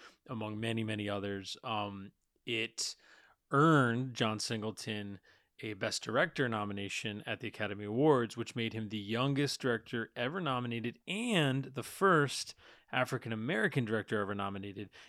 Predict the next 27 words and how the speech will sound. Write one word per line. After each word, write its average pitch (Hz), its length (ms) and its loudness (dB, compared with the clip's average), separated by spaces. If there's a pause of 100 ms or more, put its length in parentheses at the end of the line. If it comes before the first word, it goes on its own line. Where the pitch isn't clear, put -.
And 123 160 -2
if 113 120 -4
you're 113 100 -2
thinking 190 400 4
to - 140 -4
yourself, 104 720 -4 (580)
"No, 165 240 10
Dan, 120 440 0
that 117 120 -4
doesn't 127 260 6
make 110 180 -2
sense. 110 360 0
Spike 113 380 -2
Lee 131 240 6
definitely 123 480 4
was 104 120 -2
nominated 107 540 0
for - 140 -8
Best 107 240 -2
Director 110 500 -2 (380)
for 104 640 0 (120)
Do 120 140 -2
the 107 80 -2
Right 101 220 -2
Thing." 110 400 0 (720)
No, 123 560 2 (300)
he 117 500 0